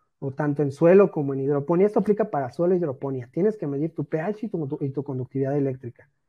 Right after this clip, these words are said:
Porque si no, realmente no vas a saber qué le estás aportando a la planta. Bueno, más bien aquí, en qué cantidades le,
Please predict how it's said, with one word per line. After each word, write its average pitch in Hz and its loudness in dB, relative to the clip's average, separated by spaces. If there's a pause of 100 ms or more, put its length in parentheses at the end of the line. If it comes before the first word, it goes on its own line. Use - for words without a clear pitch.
(380)
Porque 147 0
si 143 -4
no, 185 2 (600)
realmente 202 4
no 208 8
vas 220 6
a 208 0
saber 202 2 (140)
qué 226 4
le 220 4
estás 208 -4
aportando 202 0
a - 4
la 170 0
planta. 208 0 (100)
Bueno, 208 2
más 240 2
bien 302 2
aquí, 247 0
en 170 -2
qué 247 -4
cantidades 269 0
le, 160 -2